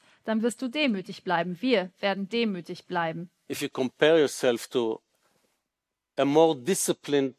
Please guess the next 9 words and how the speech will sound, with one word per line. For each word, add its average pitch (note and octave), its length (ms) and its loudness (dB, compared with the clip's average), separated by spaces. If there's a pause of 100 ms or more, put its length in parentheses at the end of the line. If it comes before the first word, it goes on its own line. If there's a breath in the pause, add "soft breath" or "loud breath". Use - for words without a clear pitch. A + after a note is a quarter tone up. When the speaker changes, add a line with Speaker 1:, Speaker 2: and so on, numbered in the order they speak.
Speaker 2:
person D3 480 0
in G2+ 160 -8
church, - 540 -6 (300)
you C#3 140 -2
will A#2 140 2
have A#2+ 320 0 (540)
a A#2 60 -6
good A#2 280 -2
example G#2+ 580 -6